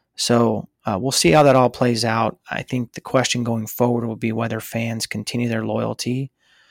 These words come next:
and follow their favorite teams on applications and streaming applications, or do they choose the individual sports ideology, uh, ideology pathway? Or maybe they choose both.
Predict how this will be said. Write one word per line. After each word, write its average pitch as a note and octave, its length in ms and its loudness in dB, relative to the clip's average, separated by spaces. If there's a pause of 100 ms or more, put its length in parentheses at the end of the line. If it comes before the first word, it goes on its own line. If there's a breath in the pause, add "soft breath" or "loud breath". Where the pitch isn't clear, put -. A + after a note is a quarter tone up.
(180 soft breath)
and A#2 160 -4
follow A2+ 340 4
their A2+ 200 -2
favorite - 400 -2
teams A#2 380 -4
on A2 100 -4
applications A2+ 640 -4
and A2+ 120 -6
streaming A#2+ 380 -4
applications, C3 800 -4 (800 soft breath)
or C#3 240 6
do C3+ 100 4
they B2 160 4
choose B2 460 2
the A2+ 120 0
individual A2+ 460 -2
sports - 380 -4
ideology, G#2+ 580 -4 (160)
uh, - 140 0 (100)
ideology A#2 560 -2
pathway? - 560 -6 (880)
Or B2 80 -2
maybe B2 200 2
they B2 100 2
choose A#2+ 240 -2
both. - 340 -2